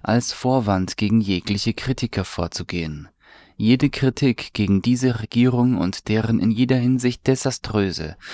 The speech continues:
und gegen das eigene Land gerichtete Politik kann als Hass und Hetze und damit als rechts abgestempelt und damit immer öfter zensiert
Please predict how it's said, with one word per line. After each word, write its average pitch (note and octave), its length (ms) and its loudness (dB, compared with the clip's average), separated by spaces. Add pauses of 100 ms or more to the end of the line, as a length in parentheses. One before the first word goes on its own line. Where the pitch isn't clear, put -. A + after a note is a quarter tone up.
(140)
und A2 280 4
gegen A#2 280 6
das A#2 160 4
eigene B2 400 4
Land G#2 340 0
gerichtete G#2+ 540 -4
Politik G#2+ 640 -2 (420)
kann G#2+ 160 2
als - 320 0
Hass F2+ 300 -2
und - 260 -2
Hetze A#2 480 -4 (320)
und A2 160 2
damit A#2 320 6
als A2+ 280 0
rechts F2+ 320 -6
abgestempelt F2+ 840 -6
und F2 240 -6
damit G2+ 320 0
immer A#2 240 2
öfter F#2+ 380 -2
zensiert G#2+ 580 0